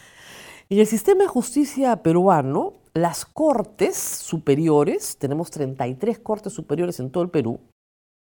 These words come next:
tienen la facultad de hacer convocatorias cuando el número de jueces no alcanza para cubrir la demanda.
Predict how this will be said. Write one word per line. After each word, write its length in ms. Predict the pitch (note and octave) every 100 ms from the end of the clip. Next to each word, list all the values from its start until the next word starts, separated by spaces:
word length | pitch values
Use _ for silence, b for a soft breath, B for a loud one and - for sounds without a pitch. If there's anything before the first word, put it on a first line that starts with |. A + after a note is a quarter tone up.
| _ -
tienen 580 | E4 E4+ B3+ C4+ F4
la 120 | G3+ D#3
facultad 800 | - E4 E4 A#3+ G#3 - G#3+ A#3+
de 100 | D3+
hacer 280 | D#3 B3+ C4+ -
convocatorias 1300 | G3+ F3 D#3+ D#3+ D3+ C#3 C3+ G3+ E3+ B2 C#3 C4+ - b b b
cuando 260 | - E3 E3+
el 140 | F#3
número 340 | C#4 F4+ F4+ B3
de 80 | F3
jueces 680 | - G#3 F#3+ - A3 A#3+ -
no 300 | E3 A#3+ D4
alcanza 720 | B3+ - - C4 B3 - A#3+
para 220 | F#3 D3+
cubrir 440 | - D#3 E3+ G3+
la 220 | G#3 G3+ F3+
demanda. 720 | C3 B2+ B2 G2 F#2 G#2 -